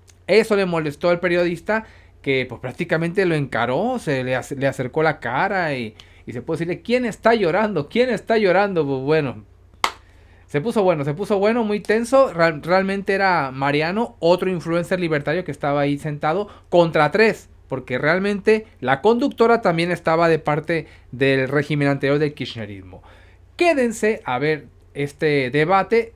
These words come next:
está editado. El completo lo van a encontrar en la descripción,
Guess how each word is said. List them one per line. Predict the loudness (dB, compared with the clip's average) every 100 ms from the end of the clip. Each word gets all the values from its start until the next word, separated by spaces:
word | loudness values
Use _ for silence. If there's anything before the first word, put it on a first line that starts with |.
| -6
está | -4 0 2 2
editado. | -2 0 2 2 0 -4 _ _ -20 -20 -20 -2
El | 0 2
completo | 2 0 2 2 4 4
lo | 4
van | 2
a | 0
encontrar | -4 0 0
en | 0
la | 0
descripción, | -2 -2 -6 -2 -2 -2